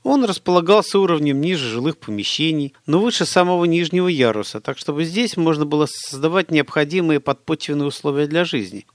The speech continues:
Глубокое озеро, корни деревьев. Поэтому тяготений было меньше, чем на нижнем уровне, но всё же больше того, к какому привык Вольфганг. Тем не менее, он первым стал спускаться по лестнице, двигаясь так быстро, как только осмеливался, хотя с каждым шагом становилось всё тяжелее.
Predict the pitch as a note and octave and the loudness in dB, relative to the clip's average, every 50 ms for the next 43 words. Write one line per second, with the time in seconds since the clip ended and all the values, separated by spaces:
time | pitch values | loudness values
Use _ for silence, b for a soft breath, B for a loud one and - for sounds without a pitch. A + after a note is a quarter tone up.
0 | _ C#3+ E3 F3+ G3+ B3+ - - B2 A#2 B2+ D#3 F3+ F3+ D#3 C#3 C#3 B2+ B2 A#2 | _ -2 -2 0 0 -2 -2 0 -2 -2 0 2 2 2 2 2 -2 -4 -6 -8
1 | - - A3+ G#3+ - A#2 G2+ G2 G2+ G2 G2+ B2 C3+ C3+ B2 B2 A#2+ - _ b | -2 -2 -2 -2 -2 -4 -6 -6 -8 -8 -4 -4 -4 -4 -4 -6 -12 -18 _ b
2 | b b - F#3+ A3 G#3+ - A3 A3 G#3+ - G#3+ F3+ G#3 G#3 G#3 - C#4 B3+ A3 | b b 4 4 4 4 4 0 -2 0 0 0 2 2 0 2 0 -2 -2 -2
3 | E3+ D#3+ G#3+ A3+ G#3+ F3 D3 C#3+ C#3+ C3 B2+ - - A#2 - - C#3 C3+ C3 B2+ | 0 0 0 2 2 2 2 2 2 0 -2 -4 -10 -10 -8 -6 -4 -2 -2 -2
4 | B2+ C3 C3 B2 A#2 B2+ B2+ B2+ B2 A#2+ A2+ A2 G#2+ A2 A2 G#2+ - _ F3+ F3 | -2 -2 -4 -4 -4 -4 -6 -4 -4 -4 -6 -6 -6 -8 -10 -12 -4 _ -2 -2
5 | - - G3 E3+ F#3 F#3 F3+ G3+ G#3 G3 - F#3 D#3 - F#3+ G#3+ A#3+ A#3 - - | 0 0 2 4 4 2 4 2 2 2 0 -2 0 2 2 2 2 0 0 -4
6 | B2 - - F3 F#3+ F#3+ F3 - - - A#2+ A#2 C3+ D3+ - _ _ - A#2 A#2 | -6 -2 -2 -2 -2 -2 -4 -4 -4 -4 -4 -2 -4 -6 -8 _ _ -6 -2 -2
7 | A#2 G#2 G2+ G2+ G#2+ G2 F2+ - - B B B B B B B B - A#3 A#3 | -2 -2 -2 -6 -8 -8 -8 -12 -18 B B B B B B B B 0 0 2
8 | A3+ A3 A3+ A3+ B3 A#3+ A3 G#3+ G3+ F3 - - E3+ D#3 C#3 B2+ - - C#3+ C3 | 2 2 4 4 4 4 4 2 0 0 0 2 2 2 2 0 -4 -4 -4 -4
9 | - - - B2+ - - C#3 A#2+ - - B2+ - - A2+ A2 B2+ E3 F3 - G#3 | -4 -6 -8 -10 -6 -4 -4 -4 -4 -6 -6 -4 -2 -2 -2 -2 -4 -4 -4 -6
10 | F#3+ - - G3+ F3 E3+ E3 D3 C3 C3+ A#2+ - - B2 A2 A2+ C#3 F3+ G3+ - | -6 -2 -4 -4 -2 -2 -2 -2 -2 -2 -4 -2 -4 -4 -4 -2 -4 -4 -4 -4
11 | - - D3+ - - B2 - - F3 D#3 - F#3+ E3+ - - D#3+ C#3 A#2+ A2 G#2+ | -4 -8 -6 -4 -6 -6 -4 -6 -6 -2 -2 -2 -2 -2 -2 -2 -2 -2 -2 -4
12 | G#2 G2+ - - - - _ - - - - G3 - - - E3 B2+ G#2 G#2 A2+ | -6 -8 -10 -12 -16 -16 _ -10 -4 0 0 0 0 2 2 2 2 2 -2 -8
13 | G#2 - - F#3 F#3 G#3 F#3+ - - - C3 A#2+ A#2 A2+ B2+ C#3+ D#3 D3 - - | -8 -4 -4 -2 -2 -2 -6 -6 -8 -8 -6 -4 -4 -4 -4 -6 -8 -8 -10 -10
14 | B2 A#2 - C#3+ C#3 C#3 B2+ G#2 G2 F#2+ F#2+ F#2+ | -12 -10 -10 -10 -8 -8 -8 -8 -8 -10 -12 -16